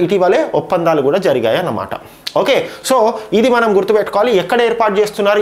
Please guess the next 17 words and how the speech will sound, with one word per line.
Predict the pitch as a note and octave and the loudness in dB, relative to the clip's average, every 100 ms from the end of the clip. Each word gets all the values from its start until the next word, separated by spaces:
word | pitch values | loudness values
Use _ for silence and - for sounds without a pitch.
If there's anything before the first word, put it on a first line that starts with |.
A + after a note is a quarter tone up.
| F#3 | 0
ఇంకా | F#3 A3+ F3+ F#3 - - - - - - - D#3+ | 2 2 0 -2 -12 -20 -20 -20 -20 -20 -8 -2
మనకి | E3 G#3 F3+ E3 D#3+ | 0 2 0 0 -2
ఆ | E3+ | 0
ప్రదేశం | F#3 F3+ A3+ A3+ | 0 2 0 0
అనేది | F#3+ G3+ G3+ | 0 0 0
finalize | C#3+ E3+ F#3+ G3+ D#3 | 0 0 2 2 2
కాలేదు, | D#3 E3+ F#3 F#3 D#3+ - - C#3 | 2 2 2 0 0 -6 -8 -2
just | A3 - - | -2 0 -2
ఒప్పందం | E3+ G#3 F#3+ D#3 | 0 0 0 0
మాత్రం | D3 - G3 A#3+ | 0 0 -2 0
కుదిరింది. | D#3 A2 G2 - - - - | 0 -2 -8 -14 -18 -8 -4
ఓకే, | G3+ A3+ - - - G#3 | 0 -2 -4 -14 -6 -2
ఆ | C4 | 0
తర్వాత | A#3+ A3 A3 C4+ C#4 - G3 | 0 0 2 -2 -2 -6 -2
మనకి | A#3 A#3 G#3 | -2 0 0
ఇటీవల | B3+ B3+ A3+ A3+ G3+ - - G#3+ | 0 2 2 2 0 -4 -4 0
తెలంగాణ, | A#3+ B3 A#3+ | 2 2 0